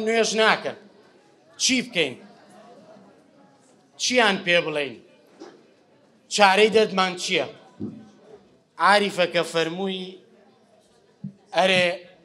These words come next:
پێتان گوتون نوێژ بۆ بکەن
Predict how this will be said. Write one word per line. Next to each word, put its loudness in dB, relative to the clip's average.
پێتان 0
گوتون -6
نوێژ 0
بۆ 0
بکەن -6